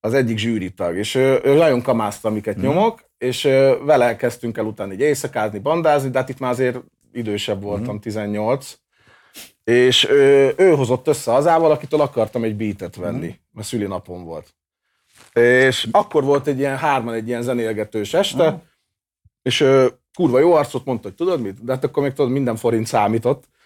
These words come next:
Speaker 1: Mondta, hogy tudod mit, hagyd a picsába, odaadom, mert hogy
Speaker 2: Mhm.
Speaker 1: jól nyomott, tesó. És így, így kezdődött a spanolás.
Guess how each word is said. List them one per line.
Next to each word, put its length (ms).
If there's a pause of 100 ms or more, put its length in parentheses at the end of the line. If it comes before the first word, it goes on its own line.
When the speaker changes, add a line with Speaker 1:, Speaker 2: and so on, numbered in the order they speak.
(500)
Speaker 1:
Mondta, 300
hogy 140
tudod 260
mit, 100
hagyd 180
a 80
picsába, 440
odaadom, 400
mert 120
hogy 100
Speaker 2:
Mhm. 80
Speaker 1:
jól 100
nyomott, 300
tesó. 280
És 200
így, 240
így 220
kezdődött 540
a 40
spanolás. 680